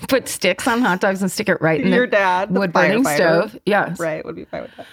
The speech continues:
Speaker 1: I just saw on TikTok, they're all about that man who has been a season ticket holder for, like, sixty-six years.
Speaker 2: Yeah.
Speaker 1: Oh.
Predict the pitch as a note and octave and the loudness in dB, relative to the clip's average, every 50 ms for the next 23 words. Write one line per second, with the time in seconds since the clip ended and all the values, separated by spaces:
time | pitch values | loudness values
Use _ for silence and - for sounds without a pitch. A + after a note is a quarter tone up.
0 | - - - _ _ _ _ - G3 G#3+ A3+ - C#4 C#4+ - - D4+ B3+ A3 G3 | -20 -20 -20 _ _ _ _ -4 -2 -2 0 0 -2 -2 0 0 2 2 2 0
1 | - - F3 F#3 F3 - - A3 F#3+ - G#3+ F#3 E3+ - - F#3+ F3+ G3 F#3 - | 0 -2 -2 -2 -2 -2 -4 -6 -4 -2 -2 -2 -2 -2 -4 -2 0 0 0 -2
2 | - - F3+ F3 F#3 G3 F#3+ E3+ E3 F3 E3 E3 E3 - - - F3+ E3+ F3 D#3+ | 0 0 0 2 2 0 0 0 2 2 2 2 0 -2 -4 -4 -2 0 2 2
3 | D#3+ D#3+ D#3 - - - G#3 G#3 G3+ F#3+ F#3 F#3 F3+ F3+ F3+ F3+ F#3 F3+ F3+ - | 2 0 0 -2 -4 -2 0 0 2 2 2 2 4 4 2 2 2 2 0 -2
4 | _ - - F3+ G3+ F#3+ F#3 F3+ F3 F3 E3 F#3+ F3+ F3 E3+ E3+ E3+ - - F3+ | _ -4 -2 0 2 2 2 2 2 0 2 2 2 2 2 0 -2 -2 -4 -6
5 | - G#3 G#3 F3 G3 E3+ - F#3+ E3+ - G3 F3+ E3 F3+ F3 F#3 F#3+ F#3 - - | -2 -2 0 0 0 0 0 0 0 0 0 2 2 2 2 2 0 0 0 0
6 | F3 E3+ E3+ E3 - - F3+ E3+ - - D#3+ D#3+ D#3+ - E3+ E3 - - F3 D#3+ | 0 2 0 0 0 -2 -2 -2 -2 -2 -2 -2 0 0 -2 -2 -2 0 0 2
7 | D#3+ D#3+ D#3+ F#3 D4 C#4+ C#4 B3 A#3+ B3 B3+ C4+ C4+ B3+ A#3+ G3+ F3+ F3 E3+ D#3+ | 2 2 2 2 2 0 0 0 0 0 2 2 2 0 0 -2 -2 -4 -6 -8
8 | D#3 - - - A3 A3 A3 G3+ | -10 -10 -6 -4 -2 -2 0 -2